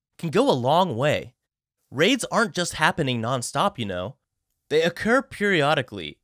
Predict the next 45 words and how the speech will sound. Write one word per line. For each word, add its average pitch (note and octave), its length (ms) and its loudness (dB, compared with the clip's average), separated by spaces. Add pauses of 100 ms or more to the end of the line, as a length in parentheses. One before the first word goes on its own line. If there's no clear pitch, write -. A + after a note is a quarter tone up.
and C#3+ 160 -2
if D#3+ 140 -8
you're F#3 140 2
outside, E3+ 640 2 (100)
you'll D#3+ 160 0
get A#3 120 4
a G3 60 0
timer F3+ 400 0
for D3 140 -4
when C3+ 240 0
the A#2 80 0
raid C3+ 240 0
is C#3 140 -6
about B2 240 0
to G#2+ 80 -12
start, C#3 500 0 (160)
so - 140 -6
you - 20 -6
can E3+ 180 0
race C#3 220 0
home. C#3 380 -4 (520)
For E3 140 2
our A3 160 6
trick E3+ 320 0 (120)
concerning D#3+ 440 0
this F3+ 160 -2
part A#2 320 0
of A#2+ 140 -6
Drake B2+ 180 -2
Hollow, B2 480 0 (340)
we F#3 100 0
have A3+ 140 4
a G3+ 120 4
way C#3+ 240 4
you D#3 160 0
can E3 120 -2
extend F#3 540 2
or C3+ 300 0
earn G3 240 4
more F3 180 2
time F3 380 -2
for D3 100 -4
yourself A2 480 -2
before E3+ 380 0
raids. G#2+ 520 0